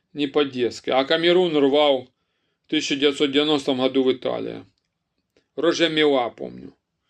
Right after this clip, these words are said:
Выносили всех. А сборная С С С Р их порвала четыре один, по-моему. Так, сегодня А П Л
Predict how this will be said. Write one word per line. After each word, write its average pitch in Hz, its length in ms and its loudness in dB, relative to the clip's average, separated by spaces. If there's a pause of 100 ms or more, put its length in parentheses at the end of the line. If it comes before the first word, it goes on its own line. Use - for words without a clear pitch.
(280)
Выносили 165 640 2
всех. - 400 -8 (960)
А 156 140 0
сборная 165 480 2
С - 40 -6
С - 40 -8
С - 40 0
Р 160 140 4
их 135 140 -8
порвала 127 440 0
четыре 127 520 -2 (160)
один, 135 340 -6
по-моему. 123 360 -18 (1160)
Так, 156 280 -2
сегодня 170 600 2
А 160 60 2
П 170 320 2
Л 127 260 -4